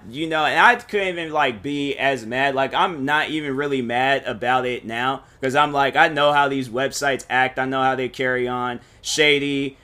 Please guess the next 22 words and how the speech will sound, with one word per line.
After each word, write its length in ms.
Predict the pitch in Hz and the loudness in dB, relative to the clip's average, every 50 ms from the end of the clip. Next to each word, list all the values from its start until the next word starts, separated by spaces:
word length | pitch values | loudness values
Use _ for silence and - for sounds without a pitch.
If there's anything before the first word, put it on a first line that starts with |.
| - - | -14 -6
people, 600 | - 165 147 131 - 151 147 147 143 139 139 135 | -4 -4 -4 -2 -2 0 0 2 4 4 4 2
you 220 | 123 127 143 147 | 2 0 -4 -4
know, 340 | 139 135 135 135 131 127 123 | -2 0 0 0 0 0 0
that's 260 | 123 127 127 123 - | 0 -2 -2 -2 -2
just 280 | - 127 123 117 113 120 | -4 -4 -4 -4 -4 -4
young-minded, 800 | 117 131 139 139 139 135 139 139 139 135 135 135 139 139 107 101 | -2 -2 0 0 -2 -2 -2 -2 -2 -2 0 0 0 0 0 -2
and 80 | 117 | -2
they 100 | 123 131 | 0 0
don't 240 | 139 135 135 135 123 | 0 0 -2 -2 -2
know 160 | 135 135 135 | -2 0 0
what 240 | 131 127 135 139 135 | 0 0 -2 -4 -4
to 100 | - 123 | -6 -8
do 240 | 110 104 131 135 139 | -6 -2 -2 -2 -2
in 140 | 135 135 127 | -2 -4 -4
situations 800 | - - 143 131 - - 135 135 135 135 131 - 139 135 120 135 | -6 -6 -8 -8 -6 -6 -2 -2 -2 -2 -2 -4 -6 -6 -4 -4
like 180 | 139 139 135 | -4 -4 -2
this 220 | - 143 135 135 127 | -4 -4 -4 -4 -4
where 100 | 123 127 | -4 -4
they're 160 | 123 127 127 | -2 -2 -2
working 380 | 127 127 135 135 - 131 127 | -2 -2 -4 -4 -6 -8 -8
on 140 | 127 123 123 | -6 -6 -6
this 200 | 127 123 120 - | -6 -6 -6 -8